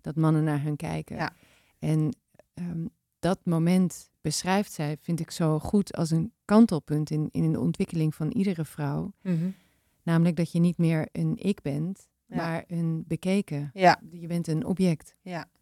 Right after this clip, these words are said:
Speaker 1: Geen subject
Speaker 2: Ja.
Speaker 1: meer.
Speaker 2: Ja. Ja, nee, dat
Speaker 1: Herken je
Speaker 2: herinner ik
Speaker 1: dat?
Speaker 2: me, ja, heel erg. Ik herinner me allereerst de schok dat ik er gewoon was. Weet je wel, toen was ik denk ik zes of zeven.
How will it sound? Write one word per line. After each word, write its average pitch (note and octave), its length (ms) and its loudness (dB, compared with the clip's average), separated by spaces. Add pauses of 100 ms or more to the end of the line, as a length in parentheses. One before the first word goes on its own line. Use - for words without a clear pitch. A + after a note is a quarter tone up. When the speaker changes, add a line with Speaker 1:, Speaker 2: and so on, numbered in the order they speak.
(100)
Speaker 1:
Geen E3 460 2
subject F3+ 460 0
Speaker 2:
Ja. D3 100 -2
Speaker 1:
meer. C#3 260 -4
Speaker 2:
Ja. F3 160 -18 (1500)
Ja, F#3+ 300 0
nee, F#3+ 220 6
dat F#3 100 6
Speaker 1:
Herken F3+ 180 8
je G3 60 12
Speaker 2:
herinner G3+ 280 10
ik - 60 -6
Speaker 1:
dat? F#3+ 80 -4
Speaker 2:
me, - 60 -
ja, F3+ 120 8
heel F3 300 8
erg. - 480 0 (200)
Ik - 160 2
herinner F#3 340 4
me F3 80 0
allereerst F3+ 600 2
de F#3 80 -4
schok - 560 0
dat F3 220 0
ik E3+ 120 -6
er E3 100 -2
gewoon E3 320 -2
was. D#3 560 -6
Weet E3+ 200 -4
je - 60 -10
wel, E3 160 -2
toen D#3+ 120 -8
was D3 120 -4
ik - 80 -12
denk D#3 180 -8
ik - 100 -20
zes - 280 -4
of - 80 -10
zeven. F3 580 -4